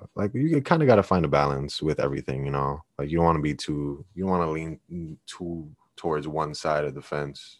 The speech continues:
over another, but, you know, you just have to, like, like Bidisha, Bidisha said, you gotta go for it and then just be patient because ev-, all these things take time, you know? Even with, um, you know,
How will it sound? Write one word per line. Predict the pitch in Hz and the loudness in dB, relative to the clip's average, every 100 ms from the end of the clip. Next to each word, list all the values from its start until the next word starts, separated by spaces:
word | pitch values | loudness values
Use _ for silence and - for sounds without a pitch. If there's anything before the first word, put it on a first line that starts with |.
| - | -8
over | 73 71 73 | -6 -2 -2
another, | 73 71 71 | -2 -2 -4
but, | 71 76 73 | -2 -2 -2
you | 87 | -2
know, | 85 | -2
you | 90 | -4
just | 104 139 | -4 -2
have | 117 | -2
to, | - 107 98 - | 2 2 0 0
like, | 87 | 0
like | 85 85 82 | 2 0 2
Bidisha, | 92 95 104 87 - 87 | 0 4 4 4 -2 -2
Bidisha | 87 92 - | 0 0 -2
said, | - 90 | 0 2
you | 85 | 4
gotta | 80 | 4
go | 76 85 | 6 4
for | - 92 90 85 | 4 6 8 6
it | 82 _ _ _ _ 78 | 4 _ _ _ _ -4
and | 78 | 0
then | 80 78 | 0 0
just | 76 78 - - - _ _ _ 85 | -2 -4 -6 -14 -20 _ _ _ -4
be | 95 | 2
patient | 143 151 - 76 69 | 6 4 2 -2 -4
because | 76 82 - | 0 0 2
ev-, | 80 76 | 2 4
all | 98 | 4
these | 127 - | 4 2
things | 113 - | -2 2
take | 104 - | 0 4
time, | 92 107 87 73 - | 2 2 -2 -8 -8
you | 76 | -4
know? | 78 87 _ | -2 -4 _
Even | 82 85 90 | -2 0 2
with, | 90 87 | 2 2
um, | 87 82 80 80 85 _ _ _ - | 2 2 -2 -8 -12 _ _ _ -8
you | 80 | -6
know, | 73 | -6